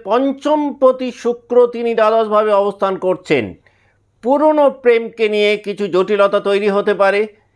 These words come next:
প্রেম জীবনে কিন্তু কিছু না কিছু টানাপোড়েনের মুখোমুখি মিথুন জুলাই দু হাজার পঁচিশে হতে পারেন। এই মাসটাতে মিথুন রাশি বা মিথুন লগ্নে যে সমস্ত জাতক বা জাতিকা সংস্কৃতি জগতে রয়েছেন, যারা শিল্প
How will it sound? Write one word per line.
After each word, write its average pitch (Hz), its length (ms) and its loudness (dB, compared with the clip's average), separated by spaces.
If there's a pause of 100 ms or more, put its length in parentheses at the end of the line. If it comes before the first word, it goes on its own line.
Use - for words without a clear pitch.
(880)
প্রেম 285 220 2 (160)
জীবনে 202 400 0
কিন্তু 175 440 -4
কিছু 233 340 -4
না 220 140 2
কিছু 196 300 -4
টানাপোড়েনের 175 760 0
মুখোমুখি 196 540 -2
মিথুন 170 400 -2
জুলাই 185 380 2
দু 180 120 0
হাজার 139 280 0
পঁচিশে 143 480 -4
হতে 143 280 -2
পারেন। 127 380 0 (600)
এই 226 240 2
মাসটাতে 202 520 0
মিথুন 233 460 -2
রাশি 196 280 0
বা 185 140 2
মিথুন 208 420 -2
লগ্নে 185 340 0
যে 160 160 -2
সমস্ত 175 400 -6
জাতক 160 380 0
বা 160 140 2
জাতিকা 139 480 0 (600)
সংস্কৃতি 247 680 -2
জগতে 220 400 2
রয়েছেন, 208 460 0 (100)
যারা 196 220 2
শিল্প 247 440 -8